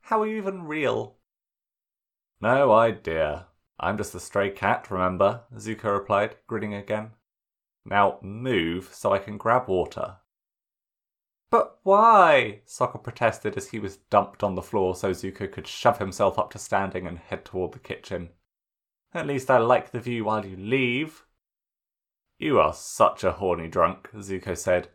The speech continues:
as he paused to lean on the island and survey the scattered beer bottles spread across it. "I am a horny everything. You know that," Sokka replied, still laying on his back on the floor. "Come back."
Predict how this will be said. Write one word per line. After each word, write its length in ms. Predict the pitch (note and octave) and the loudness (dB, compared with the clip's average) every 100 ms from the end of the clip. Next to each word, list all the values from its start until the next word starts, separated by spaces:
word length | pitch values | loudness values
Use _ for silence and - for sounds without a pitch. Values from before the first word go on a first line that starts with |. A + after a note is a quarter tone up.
| _ _ | _ _
as 120 | C3+ | -12
he 80 | D3 | -10
paused 420 | D#3 D#3 G#2+ F2+ - | -4 0 0 0 -6
to 80 | |
lean 200 | A2 A2+ | -6 -4
on 140 | G#2 G#2+ | -4 -4
the 100 | A2 | 0
island 400 | G2+ G2+ G2 G2 | 2 2 -2 -6
and 180 | G#2 G#2+ | -8 -8
survey 380 | - C#3+ D3+ | -6 -2 -2
the 140 | D3+ C3+ | -4 -8
scattered 560 | - - B2 - B2+ | -10 -8 -8 -8 -8
beer 180 | - G#2 | -2 -2
bottles 460 | F#2+ F2 - F2 - | -2 -6 -6 -8 -8
spread 300 | - G2+ F#2 | -4 -2 -2
across 340 | - E2 - | -4 -6 -6
it. 300 | - - _ _ _ _ _ _ _ _ _ _ _ _ _ _ _ _ | -12 -16 _ _ _ _ _ _ _ _ _ _ _ _ _ _ _ _
"I 160 | C#3+ G#3 | -2 2
am 60 | A#3+ | 4
a 120 | B3 | 2
horny 640 | - G3+ G3+ G3 F3+ - _ _ - | 4 4 4 2 0 -6 _ _ -2
everything. 800 | D3+ F3+ F3 - A#2 F#2+ F2 _ - | 2 4 2 2 0 0 -6 _ -14
You 140 | A#3+ | -6
know 200 | G#3 C3 | 0 2
that," 400 | F#2+ F#2 B2+ - - | 4 6 4 0 -10
Sokka 280 | - A#2 | -4 -2
replied, 520 | A2+ G#2 A2 A2 A2+ - | -2 0 4 4 2 -6
still 400 | - C3 A#2+ G#2+ | -6 -2 0 -2
laying 280 | G2 G2+ G2 | -2 0 0
on 120 | F#2 | -4
his 120 | F2+ | -10
back 280 | - F#2 - | -4 -4 -4
on 80 | F#2+ | -10
the 80 | F2+ | -10
floor. 420 | - F#2 F#2 G2 _ _ _ _ _ _ _ - | -4 -2 -4 -6 _ _ _ _ _ _ _ -20
"Come 400 | - F3+ G#3 A3 | -2 0 0 0
back." 800 | F3 D#3 D#3+ C#3 G#2 - _ | 4 6 8 8 6 0 _